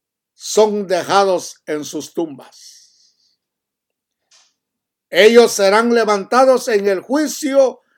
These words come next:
del gran trono blanco, mil años después, según lo declara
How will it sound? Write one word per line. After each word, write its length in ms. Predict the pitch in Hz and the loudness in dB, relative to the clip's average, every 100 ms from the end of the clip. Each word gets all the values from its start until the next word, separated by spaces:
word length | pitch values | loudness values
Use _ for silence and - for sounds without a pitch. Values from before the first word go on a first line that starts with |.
| _ | _
del 300 | 143 170 170 | -4 -4 -2
gran 380 | 156 208 214 196 | -4 -4 -4 -8
trono 340 | 202 196 196 165 | -4 -4 -4 -4
blanco, 680 | 190 196 165 - 135 _ _ - | -4 -6 -10 -14 -16 _ _ -14
mil 280 | 175 202 196 | 0 0 4
años 540 | 220 202 190 180 - | 2 2 -2 -2 -4
después, 720 | 175 156 - 185 196 - - _ _ _ _ _ _ _ | -6 -6 -6 -6 -6 -8 -20 _ _ _ _ _ _ _
según 540 | - 165 160 214 208 | -8 -2 4 4 4
lo 140 | 208 190 | 0 0
declara 760 | 175 170 196 202 190 196 _ | -2 -4 -2 0 0 -4 _